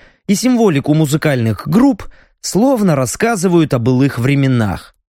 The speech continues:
В углу комнаты расположен изношенный музыкальный автомат.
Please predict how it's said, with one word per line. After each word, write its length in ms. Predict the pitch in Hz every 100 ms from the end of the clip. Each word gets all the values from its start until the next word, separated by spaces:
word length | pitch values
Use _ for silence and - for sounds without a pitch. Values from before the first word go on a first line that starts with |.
| _ _ _ _ _ _ -
В 140 | 110
углу 300 | 208 285 302
комнаты 480 | 247 247 254 262 254
расположен 640 | 208 - 180 233 226 196
изношенный 640 | 135 107 151 190 254 240 226
музыкальный 720 | 170 135 - 131 143 151 147
автомат. 680 | 131 160 147 117 98 -